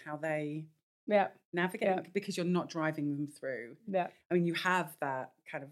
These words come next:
Speaker 1: narrative thread, the narrative thread,
Speaker 2: Totally.
Speaker 1: of course, that, that will run through it. The audience, I think you control
Speaker 2: They
Speaker 1: audiences
Speaker 2: absorb it in so
Speaker 1: slightly
Speaker 2: many other
Speaker 1: less.
Speaker 2: ways. Yeah.
Speaker 1: Yeah.
Speaker 2: Yeah. So,
Speaker 1: Um,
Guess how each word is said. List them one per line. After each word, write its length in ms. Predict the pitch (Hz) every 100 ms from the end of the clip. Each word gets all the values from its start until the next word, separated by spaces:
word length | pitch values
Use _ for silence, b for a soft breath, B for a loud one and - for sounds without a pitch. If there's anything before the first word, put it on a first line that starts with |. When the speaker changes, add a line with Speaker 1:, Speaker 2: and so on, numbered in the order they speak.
| -
Speaker 1:
narrative 560 | 143 139 175 - 240 240 - _ -
thread, 300 | 214 233 -
the 100 | 185
narrative 340 | 180 170 254 233
thread, 160 | 196
Speaker 2:
Totally. 40 | 185
Speaker 1:
of 80 | 196
course, 340 | 247 185 - - 175
that, 320 | 202 165 160
that 140 | 180 175
will 140 | 165
run 340 | 175 165 165
through 200 | 175 240 147
it. 80 | 127 b b -
The 80 | 175
audience, 680 | 180 160 147 - - - - _ _ _ _ _ -
I 60 |
think 140 | 165 180
you 120 | 180
control 340 | - 165 180 -
Speaker 2:
They 80 | 190
Speaker 1:
audiences 320 | 185 170 160
Speaker 2:
absorb 260 | 156 202 175
it 160 | 180 170
in 60 | 170
so 100 | 185
Speaker 1:
slightly 240 | 202 190
Speaker 2:
many 240 | 175 175
other 240 | 180 175 175
Speaker 1:
less. 80 | 170
Speaker 2:
ways. 400 | 175 160 180 -
Yeah. 220 | - - 185 - _ -
Speaker 1:
Yeah. 120 | -
Speaker 2:
Yeah. 100 | - 139 _ _ -
So, 180 | - -
Speaker 1:
Um, 240 | 190 202